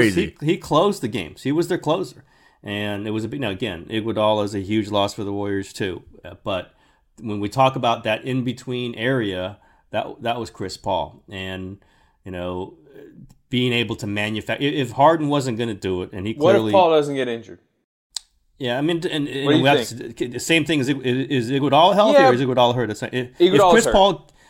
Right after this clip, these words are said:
Speaker 2: if Iguodala's hurt and Chris Paul's healthy, the Warriors lose. They, they lose the series. I, I, I, I would guess. You know, I mean, two big leads in six and seven. Do you think Chris Paul would have helped keep that lead? I think he would have at least one of them.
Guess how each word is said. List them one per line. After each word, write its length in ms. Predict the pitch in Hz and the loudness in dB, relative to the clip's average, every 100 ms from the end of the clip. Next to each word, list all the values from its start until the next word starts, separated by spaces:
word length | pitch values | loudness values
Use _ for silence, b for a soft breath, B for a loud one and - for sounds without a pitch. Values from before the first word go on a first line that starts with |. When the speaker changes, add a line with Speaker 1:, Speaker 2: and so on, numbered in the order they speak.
| b | b
Speaker 2:
if 100 | 131 | 2
Iguodala's 340 | 175 196 190 | 4 4 2
hurt 180 | - 160 | 2 2
and 80 | 117 | 2
Chris 160 | 156 151 | -2 0
Paul's 240 | 143 131 | 0 2
healthy, 360 | 135 139 143 135 | 2 2 0 -6
the 120 | 110 | -6
Warriors 340 | 107 98 92 | -4 -2 -2
lose. 400 | 90 85 - - _ | -4 -8 -10 -20 _
They, 160 | 101 98 95 | -14 -12 -12
they 120 | 95 90 | -12 -10
lose 180 | 85 76 | -10 -12
the 60 | |
series. 480 | - - 73 - - - | -18 -16 -16 -18 -20 -16
I, 280 | 90 87 - | -10 -10 -8
I, 140 | 90 90 _ | -10 -12 _
I, 160 | 92 90 | -14 -8
I 120 | 95 | -4
would 180 | 92 85 | -4 -6
guess. 340 | 80 71 - - - | -12 -14 -14 -18 -16
You 120 | 110 | -10
know, 180 | 98 113 - | -6 -6 -6
I 80 | 117 | -6
mean, 200 | 113 113 B B | -6 -8 B B
two 260 | - 175 175 | -2 0 2
big 460 | 151 165 135 - 135 | 4 4 2 -4 0
leads 520 | 131 151 160 135 - | 4 4 4 -6 -8
in 120 | 110 | -6
six 260 | - 151 147 | -4 -4 -4
and 80 | |
seven. 500 | - 120 117 135 131 | -2 0 0 -6 -10
Do 40 | 117 | -8
you 40 | |
think 160 | 139 127 | -8 -4
Chris 160 | 139 | -6
Paul 260 | - 120 123 | -2 -2 0
would 80 | 117 | -2
have 100 | 107 | 0
helped 260 | 117 123 - b b _ | 0 -2 -12 b b _
keep 240 | - 135 | -4 -4
that 200 | 123 117 | 0 0
lead? 300 | 113 120 131 | 0 -2 -2
I 80 | 110 | -6
think 220 | - 107 | -8 -10
he 60 | 113 | -8
would 200 | 101 98 | -6 -4
have 100 | 90 | -4
at 60 | 95 | -4
least 180 | 98 104 | -6 -6
one 280 | 98 107 | -4 -4
of 140 | 104 76 | -4 -6
them. 240 | 69 80 | -14 -16